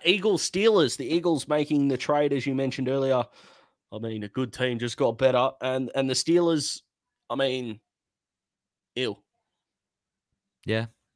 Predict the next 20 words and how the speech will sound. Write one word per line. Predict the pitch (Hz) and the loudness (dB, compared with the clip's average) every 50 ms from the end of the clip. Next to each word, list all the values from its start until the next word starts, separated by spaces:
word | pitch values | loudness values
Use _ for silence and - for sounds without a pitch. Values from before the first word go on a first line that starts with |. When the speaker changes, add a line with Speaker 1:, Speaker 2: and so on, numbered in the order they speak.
| _ _ _ _ _ _ - - - - - | _ _ _ _ _ _ -20 -20 -20 -20 -2
Speaker 2:
I | - 98 98 | 0 0 4
think | 92 117 104 73 | 4 2 2 4
this | 87 101 87 - - - - - | 2 0 0 0 -8 -12 -4 0
Eagles | 98 98 - 98 92 85 - | 0 2 4 2 2 2 2
defense | - 87 90 - - 85 85 82 - | 2 0 0 0 0 -4 -4 -4 -6
is | 67 69 | -8 -6
gonna | - 90 85 82 - - - | -4 -4 -4 -2 -4 -6 -4
absolutely | - 156 180 190 - - - - - 214 202 196 170 151 147 - 123 131 | -2 0 0 0 -2 -6 -8 -2 0 2 2 4 4 2 2 4 2 2
feast | 117 - - - 123 95 82 - - - - - - _ _ _ _ _ _ _ _ _ _ _ _ - | 2 0 0 2 2 2 2 0 -6 -6 -8 -10 -16 _ _ _ _ _ _ _ _ _ _ _ _ -4
on | - 92 | -4 -4
Kenny | 85 - - 92 85 80 76 | -4 -2 -2 -2 -2 -2 -4
Pickett. | - - 110 113 - - - - _ _ _ _ _ _ _ _ _ _ _ _ _ _ _ - 101 113 - - - - _ _ - | 0 2 2 2 2 -2 -10 -12 _ _ _ _ _ _ _ _ _ _ _ _ _ _ _ 0 0 0 0 -4 -8 -8 _ _ -4
Um, | 95 95 95 95 95 92 90 90 90 90 92 - - _ - _ _ _ _ _ _ _ _ - | -2 0 0 0 0 -2 -4 -6 -8 -8 -10 -14 -20 _ -20 _ _ _ _ _ _ _ _ 2
I, | 110 113 107 95 95 95 - - _ _ _ _ _ - | 4 4 4 2 0 -2 -4 -6 _ _ _ _ _ -2
having | 117 123 135 123 135 127 117 110 | 2 2 4 6 6 4 4 6
Robert | 110 117 107 104 - | 6 6 6 6 0
Quinn | - - 104 107 107 101 95 | -2 -2 0 0 0 0 -2
come | - 95 98 101 | -2 -2 0 2
in | 95 95 95 92 92 92 92 85 - - | 2 2 2 0 0 -2 -4 -4 -6 -4
as | - 98 101 95 78 | 0 0 0 2 0